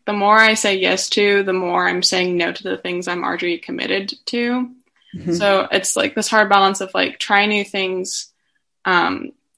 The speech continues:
Speaker 1: but also know, like, if you've already made a commitment, then you, you need to kind of follow that commitment. And it's hard when you kind of spread yourself thin, but it's,
Speaker 2: Oh,
Speaker 1: it's a balance.
Speaker 2: absolutely.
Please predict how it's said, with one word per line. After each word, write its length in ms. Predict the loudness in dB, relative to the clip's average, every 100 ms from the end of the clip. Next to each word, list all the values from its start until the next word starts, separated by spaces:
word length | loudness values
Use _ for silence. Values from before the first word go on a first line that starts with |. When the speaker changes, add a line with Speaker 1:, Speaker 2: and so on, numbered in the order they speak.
| -12 -2
Speaker 1:
but 220 | 2 4
also 320 | 4 4 2
know, 220 | 2 2
like, 180 | 0 -4
if 100 | -2
you've 180 | -2 0
already 280 | 0 0 0
made 240 | 0 0
a 100 | -2
commitment, 920 | -4 -6 -4 -4 -4 -4 -4 -8 -8 _ _ _ _ _ _ _ _ _ -4
then 220 | -2 0
you, 200 | -2 -4 -14 _ _ _ -6
you 120 | 0
need 140 | 2 2
to 100 | 0
kind 200 | -2 -2
of 100 | -2
follow 340 | -2 -2 -2
that 240 | -2 -2
commitment. 500 | -8 -10 -10 -8 -8 -6
And 300 | -8 -8 -14 _ _ -16
it's 140 | -8
hard 220 | -4 -4 -4
when 140 | -4
you 180 | -6 -6
kind 180 | -6 -6
of 60 |
spread 220 | -6 -8
yourself 320 | -6 -6 -8 -8
thin, 300 | -10 -10 -14 _ -4
but 140 | 0
it's, 220 | -2 0 4
Speaker 2:
Oh, 60 |
Speaker 1:
it's 100 | 6
a 100 | 6
balance. 300 | 6 6 6
Speaker 2:
absolutely. 360 | 4 4 0